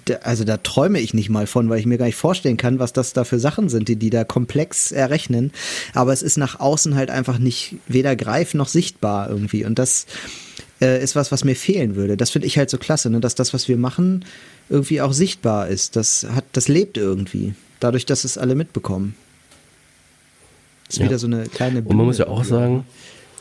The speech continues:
Speaker 2: ja, genau. Also sind wir wieder ganz am Anfang mit der Bühne und, äh, <laughs>
Speaker 1: Ja,
Speaker 2: das
Speaker 1: ja,
Speaker 2: machen.
Speaker 1: genau.
Speaker 2: Aber man hat ja auch, ähm,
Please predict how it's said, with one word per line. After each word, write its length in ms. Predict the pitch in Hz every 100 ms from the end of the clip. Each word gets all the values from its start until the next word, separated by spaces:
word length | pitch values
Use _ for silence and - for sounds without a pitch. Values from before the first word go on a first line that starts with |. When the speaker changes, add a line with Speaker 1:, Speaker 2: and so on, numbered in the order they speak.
| - - -
Speaker 2:
ja, 220 | 90 120
genau. 300 | 131 120 104 - - -
Also 160 | 117 120
sind 80 | 117
wir 80 |
wieder 100 | 117
ganz 180 | 120 123
am 60 | 104
Anfang 260 | 101 - 104
mit 120 | 104
der 80 | 104
Bühne 420 | 117 117 117 104
und, 220 | 95 101
äh, 340 | - 104 104 113 131 - - -
<laughs> 40 | 135
Speaker 1:
Ja, 120 | 127
Speaker 2:
das 180 | 104 95
Speaker 1:
ja, 60 | 110
Speaker 2:
machen. 220 | 131 113
Speaker 1:
genau. 140 | 101
Speaker 2:
Aber 160 | 104 107 - - -
man 180 | 98 104
hat 140 | 117
ja 80 | 139
auch, 140 | 127 - -
ähm, 520 | 110 107 107 107